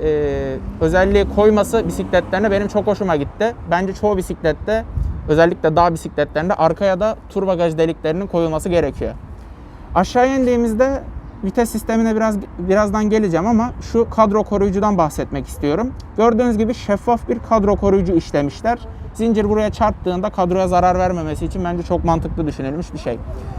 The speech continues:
Şimdi vites sistemine baktığımızda arka tarafta Shimano Altus serisi bir arka aktarıcı görüyoruz. Aktarıcı sekizli bu arada. E, Shimano Altus M üç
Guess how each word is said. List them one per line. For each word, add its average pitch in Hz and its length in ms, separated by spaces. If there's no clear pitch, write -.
Şimdi 240 180
vites 262 260
sistemine 240 460
baktığımızda 214 680
arka 196 260
tarafta 214 600
Shimano 214 440
Altus 208 380
serisi 170 680
bir 220 160
arka 160 260
aktarıcı 185 400
görüyoruz. 165 480
Aktarıcı 214 460
sekizli 208 500
bu 190 100
arada. 156 400
E, 151 180
Shimano 214 380
Altus 214 380
M 190 140
üç 196 100